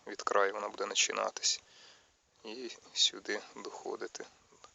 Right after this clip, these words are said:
Ось приблизно така ця фаска буде. З краю вона буде заходити в тіло поршня на три міліметри. <clears throat> По-перше. По-друге, прийдеться в головці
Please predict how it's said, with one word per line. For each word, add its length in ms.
Ось 120
приблизно 580
така 260
ця 160
фаска 460
буде. 320
З 120
краю 320
вона 180
буде 300
заходити 600
в 60
тіло 260
поршня 420
на 60
три 200
міліметри. 560
<clears throat> 280
По-перше. 560
По-друге, 560
прийдеться 480
в 60
головці 480